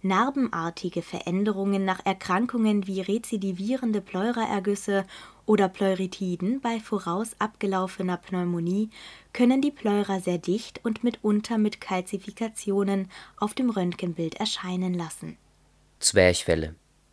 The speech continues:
Speaker 1: Der Konturenverlauf der Zwerchfellkuppeln stellt einen Wegweiser für mögliche Pathologien dar. Sofern das Zwerchfell an Luft grenzt, kann man die Kontur oder Silhouette gut erkennen. Grenzt das Zwerchfell an einen Erguss oder an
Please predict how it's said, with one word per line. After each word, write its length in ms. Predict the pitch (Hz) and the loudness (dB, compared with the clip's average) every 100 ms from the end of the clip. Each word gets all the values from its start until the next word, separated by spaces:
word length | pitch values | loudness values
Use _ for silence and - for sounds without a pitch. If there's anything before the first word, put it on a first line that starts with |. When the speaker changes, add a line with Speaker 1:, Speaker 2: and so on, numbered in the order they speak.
| - | 0
Speaker 1:
Der 140 | 226 | 0
Konturenverlauf 1120 | 226 247 220 269 311 330 - 208 185 156 160 | 4 2 2 2 2 2 0 -2 -2 -2 -4
der 140 | - 160 | -4 -6
Zwerchfellkuppeln 1080 | - 170 196 - 208 196 - 196 208 196 196 | -6 -4 -4 -2 0 0 -2 0 2 2 0
stellt 400 | - 220 240 - | -4 0 0 0
einen 320 | 233 233 240 | -2 2 2
Wegweiser 680 | 214 233 - 185 180 175 220 | 2 -2 -4 -4 -4 -2 -4
für 200 | 220 254 | -2 2
mögliche 520 | 226 208 208 196 - | 4 4 2 -2 -4
Pathologien 800 | 190 185 202 208 240 - 180 175 | -6 -6 -2 -2 -2 -6 -4 -4
dar. 280 | 165 160 - _ _ _ - - - | -4 -8 -10 _ _ _ -20 -18 -10
Sofern 380 | - 196 196 175 | -6 -2 0 0
das 160 | 165 | -2
Zwerchfell 480 | - 165 156 - 208 | -6 -6 -6 -4 -2
an 140 | 208 196 | 0 0
Luft 320 | 233 - - | -2 -4 -6
grenzt, 420 | 214 208 233 - - | 0 2 0 -6 -8
kann 240 | 226 226 | -2 2
man 160 | 233 233 | 2 0
die 100 | 247 | -2
Kontur 480 | - 254 - 277 277 | -4 -4 -2 0 0
oder 180 | 269 254 | 0 0
Silhouette 480 | 269 262 262 269 208 | 0 0 0 -2 -4
gut 240 | 180 170 - | -2 -4 -4
erkennen. 500 | 214 - 170 160 156 _ _ _ - - - | -6 -6 -6 -6 -10 _ _ _ -20 -20 -10
Grenzt 300 | - 170 - | -4 -4 -2
das 100 | 165 | -8
Zwerchfell 520 | - - 170 - 185 - | -6 -4 -4 -4 -4 -2
an 140 | 175 | -2
einen 260 | 180 175 - | -2 -2 -2
Erguss 480 | 180 190 240 - - | -2 0 -2 -4 -6
oder 220 | 226 226 | -2 0
an 120 | 226 | 0